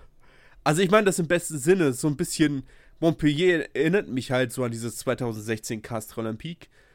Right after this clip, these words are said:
so dieses Wir gegen die, harter Rugby, ähm, Finesse an zweiter Stelle, aber vor allem dieses Wir-Gefühl und dieses Wir gegen die Gefühl,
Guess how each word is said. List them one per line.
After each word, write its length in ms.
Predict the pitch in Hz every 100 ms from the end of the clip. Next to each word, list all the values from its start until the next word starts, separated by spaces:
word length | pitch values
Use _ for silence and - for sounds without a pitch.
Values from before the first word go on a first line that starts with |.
| _
so 140 | - 127
dieses 800 | 120 113 120 110 - - - - _ _ _ -
Wir 360 | 120 127 165 139
gegen 400 | 139 135 135 107
die, 640 | 131 135 131 127 120 110
harter 540 | - 135 139 143 147 131
Rugby, 840 | 127 113 - 151 131 131 127 120
ähm, 580 | 90 120 120 123 123 123 _ _ _ _ _ _ _
Finesse 600 | - - 143 139 143 139
an 80 | 127
zweiter 420 | - 135 135 139
Stelle, 440 | 117 - 143 151 117
aber 240 | 110 120
vor 200 | - 143
allem 240 | 127 131 131
dieses 400 | 113 113 110 120
Wir-Gefühl 640 | 160 156 135 - 139 123
und 160 | 117
dieses 320 | 120 117 110 127
Wir 160 | 143
gegen 280 | 131 117 123
die 160 | 127 127
Gefühl, 480 | 123 - 123 117